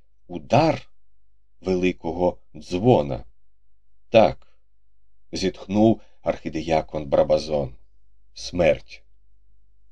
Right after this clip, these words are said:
"Любов", замислено промовила міс Марпл. "Ви хочете сказати?"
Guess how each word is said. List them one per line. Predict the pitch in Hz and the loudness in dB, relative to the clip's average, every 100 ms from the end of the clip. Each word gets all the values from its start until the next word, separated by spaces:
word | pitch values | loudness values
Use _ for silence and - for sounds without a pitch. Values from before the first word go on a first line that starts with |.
| - - - - | -20 -20 -20 -10
"Любов", | 87 123 139 82 80 76 67 - - - - - - - - | -4 -2 -2 -2 -2 -4 -10 -18 -20 -20 -20 -20 -20 -20 -14
замислено | 85 98 95 135 160 - 110 104 | 2 4 6 6 4 0 0 0
промовила | - 85 85 104 98 92 92 - - - | -2 -6 0 0 0 0 -2 -4 -20 -12
міс | 90 95 - 101 | -4 -2 -4 -2
Марпл. | 98 71 - 69 60 - - - - - - - - - - - | 0 0 -4 -12 -12 -14 -20 -20 -20 -20 -20 -20 -20 -20 -20 -18
"Ви | 73 | -16
хочете | 69 78 76 76 73 | -10 -6 -6 -6 -8
сказати?" | - - 80 - - - - 165 | -10 -4 -4 0 2 2 0 -10